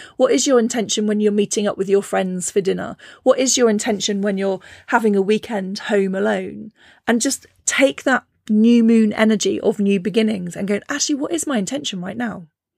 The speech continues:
And then start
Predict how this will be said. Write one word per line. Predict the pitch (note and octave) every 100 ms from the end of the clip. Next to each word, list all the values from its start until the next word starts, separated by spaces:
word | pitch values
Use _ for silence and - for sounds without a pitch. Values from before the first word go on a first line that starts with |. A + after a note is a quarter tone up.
| _ _ _ _ _
And | B3 B3 A#3+ G#3
then | A3+ B3+ A3 F3+ E3 - _ _ _
start | - - A3 G3+